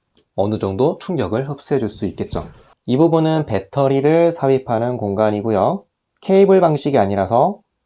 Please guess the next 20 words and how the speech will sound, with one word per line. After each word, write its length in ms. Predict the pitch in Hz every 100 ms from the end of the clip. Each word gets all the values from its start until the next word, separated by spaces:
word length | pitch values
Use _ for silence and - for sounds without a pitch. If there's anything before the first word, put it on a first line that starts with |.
| _ _ _ -
그냥 280 | 110 113
여기다가 480 | 98 90 90 107 143 -
끼워주시면 640 | 202 196 190 143 123 123
됩니다. 340 | 107 98 85 _
굉장히 380 | - 98 107 104
편하고요. 640 | - 180 190 135 147 156 - _ _
케이블 360 | - 196 196
방식 320 | 185 165 156 -
같은 300 | 139 147 139
경우에는 580 | 135 131 139 165 180 - _ _ _
아이들이 500 | 101 113 135 143 139
끼우는데 560 | - 208 196 113 95 120
상당히 640 | - 147 139 143 170 -
어려워해요. 800 | 104 101 135 127 139 104 117 190 _ _
그리고 500 | - 110 110 151 175 170
간혹 460 | - 104 143 - _ _ _ _ _
케이블이 420 | 202 196 151 139
단선되는 600 | - 101 104 143 127 117
경우도 300 | 101 98 135
있고요. 340 | 113 - 82